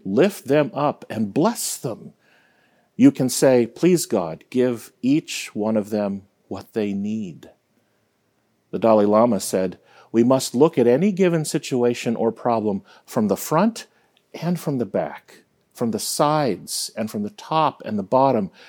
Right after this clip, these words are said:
so from at least six different angles," he said. This allows us to take a more complete and holistic view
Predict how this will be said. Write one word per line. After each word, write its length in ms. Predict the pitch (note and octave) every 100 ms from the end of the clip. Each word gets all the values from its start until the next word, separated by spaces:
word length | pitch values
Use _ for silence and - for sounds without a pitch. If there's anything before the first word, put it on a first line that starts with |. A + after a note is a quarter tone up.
| - - _
so 320 | - - D3
from 340 | C#3+ D3+ B2+ -
at 140 | A#2+
least 380 | A#2+ G#3+ A3 -
six 400 | F#3 G#3+ - - -
different 340 | F#3 F#3+ F#3+ -
angles," 560 | D3 B3+ C4 - -
he 120 | - E3
said. 380 | - - _ _ _ _ _ _ _ _ -
This 140 | A2
allows 400 | B2+ C3 D#3+ E3
us 140 | D#3 -
to 100 | D3+
take 260 | - C3+
a 60 | B2
more 240 | B2 B2
complete 680 | A#2 A2 G2 D#3+ E3 E3 - _ -
and 120 | - G2
holistic 720 | A2 G2 A#2+ D3 - D3 -
view 380 | A#2+ B2 A2+